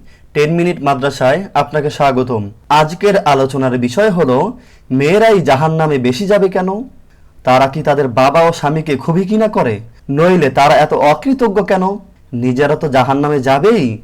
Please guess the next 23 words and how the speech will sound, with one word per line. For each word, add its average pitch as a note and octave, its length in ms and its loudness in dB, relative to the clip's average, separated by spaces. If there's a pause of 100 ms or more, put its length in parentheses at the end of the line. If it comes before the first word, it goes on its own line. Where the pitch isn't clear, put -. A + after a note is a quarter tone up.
(220)
সাথে D3 320 0
বাবা C#3+ 280 2
ও D#3 120 4
স্বামীর C#3+ 360 -2
জন্য C#3+ 340 -2
জান্নাত B2+ 360 2
হারাম C#3 420 -2
করার F3 280 2
প্রতিযোগিতা D3 600 -4
করছে D3+ 340 -6
কেন? G3+ 280 -2 (340)
সাধারণত E3 720 0 (240)
মেয়েদের D3+ 400 0
জান্নাতে C#3+ 420 0
যাওয়া D#3+ 240 4
তুলনামূলক F#3 640 -2
সহজ, A2+ 420 -4 (400)
কারণ A#2+ 440 0 (220)
ওদের C#3 280 -2
প্রেশার G#3 420 0
কম। A#2 360 -2 (340)
সংসারের C3+ 640 -2
দায়িত্ব, B2+ 580 -2